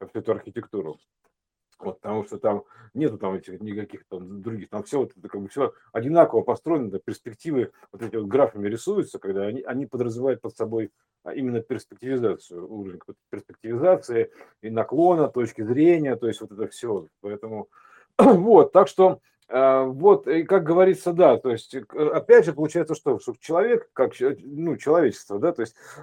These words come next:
там у него будут св-, свои, как бы, ф-, ну, функционалы. То есть всё это чётко меняется, поэтому там идёт тоже эволюция. То есть ты начинаешь как бы с одного уровня, <clears throat> ну, человека, да, то есть, грубо говоря, и потом дальше растёшь, растёшь, растёшь, то есть как бы, да,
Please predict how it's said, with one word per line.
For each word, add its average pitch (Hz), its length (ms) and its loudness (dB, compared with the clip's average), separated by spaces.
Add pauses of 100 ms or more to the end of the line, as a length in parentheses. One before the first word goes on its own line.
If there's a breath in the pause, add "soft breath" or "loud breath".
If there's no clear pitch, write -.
там 220 200 4
у 180 40 0
него 165 180 2
будут 160 260 2
св-, 123 280 -8
свои, 156 300 2
как 120 140 -2
бы, 123 120 0
ф-, - 140 -16
ну, 190 160 -2
функционалы. 151 720 0 (420)
То 117 60 -6
есть - 180 -8
всё - 200 -2
это 165 140 0
чётко 160 340 0
меняется, 202 480 2
поэтому 135 320 0
там 208 220 2
идёт 170 160 2
тоже 143 200 0
эволюция. 143 520 2
То 117 100 -10
есть 101 100 -14
ты 123 200 -4 (280 soft breath)
начинаешь 139 420 0
как 117 120 -10
бы 117 100 -4
с - 100 -10
одного 165 420 -2
уровня, 104 440 0 (400 soft breath)
<clears throat> - 220 4
ну, 143 280 4
человека, 139 460 2
да, 156 100 2
то 156 100 -6
есть, - 140 -10
грубо 113 240 -6
говоря, 113 140 0
и - 20 -4
потом 190 300 2
дальше 131 280 2
растёшь, 147 320 2
растёшь, 131 320 -2
растёшь, 143 360 0
то 123 80 -8
есть 110 120 -6
как 117 160 -2
бы, 110 100 0
да, 113 160 4